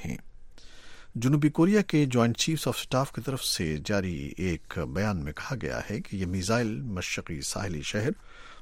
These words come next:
وونسان کے قریب سے چھوڑا گیا تھا۔ قبل ازیں جاپان کے ریڈیو این ایچ کے نے خبر دی تھی کہ حکومت نے ممکنہ میزائل تجربے کے تناظر میں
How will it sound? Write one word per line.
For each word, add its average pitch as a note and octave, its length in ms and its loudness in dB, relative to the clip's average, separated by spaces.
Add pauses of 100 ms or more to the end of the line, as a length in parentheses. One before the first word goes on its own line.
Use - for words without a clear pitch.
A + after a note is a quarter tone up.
وونسان A#2 520 4
کے C#3+ 140 -6
قریب A2+ 300 -4
سے - 140 -6
چھوڑا E2+ 280 -2
گیا C2 280 -6
تھا۔ - 240 -8 (840)
قبل D3+ 180 6
ازیں E3+ 300 8
جاپان B2+ 400 6
کے A2+ 120 0
ریڈیو G#2+ 360 2
این B2 160 2
ایچ - 200 0
کے C#3+ 180 0
نے D2 120 0
خبر - 280 -6
دی B1+ 200 -4
تھی - 200 -4
کہ - 140 -2
حکومت A#2 480 0
نے G#2 60 2
ممکنہ G2 520 0
میزائل D#2+ 480 2
تجربے E2+ 420 -2
کے - 100 -4
تناظر C2+ 480 -4
میں C3+ 180 4